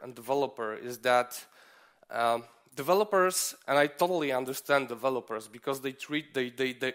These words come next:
their title as a, as an art, right? And I'm,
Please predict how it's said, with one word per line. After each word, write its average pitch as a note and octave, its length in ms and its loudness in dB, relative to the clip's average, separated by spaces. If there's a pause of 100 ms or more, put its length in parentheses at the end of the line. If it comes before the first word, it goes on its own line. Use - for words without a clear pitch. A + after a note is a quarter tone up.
their C#3+ 280 2
title C3+ 500 2
as A#2+ 220 -2
a, G#2 200 -8
as A#2+ 120 -8
an A#2+ 120 -8
art, C3+ 420 0 (600)
right? C3+ 340 -4 (380)
And C3+ 160 4
I'm, D3 400 4